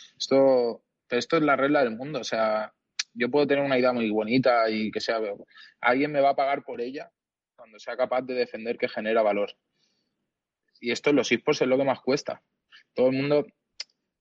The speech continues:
piensa que generamos valor y muchas de las veces, tío, eh, es una de las cosas la que genera el valor para sufragar diez que no lo hacen.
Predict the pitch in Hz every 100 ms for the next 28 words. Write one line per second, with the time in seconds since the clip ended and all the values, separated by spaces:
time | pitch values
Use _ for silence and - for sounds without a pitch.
0 | _ _ _ _ _ _ - 147 156 -
1 | 117 117 - 120 120 123 127 117 117 117
2 | 143 - _ _ _ _ _ _ _ 104
3 | 113 - 131 131 117 123 123 147 - 139
4 | 160 - - - _ _ _ - 120 117
5 | 113 113 110 - 123 - - 135 151 156
6 | 139 - 147 156 143 123 127 123 139 131
7 | 127 139 139 - 120 113 120 123 101 85
8 | 123 - 131 117 110 120 -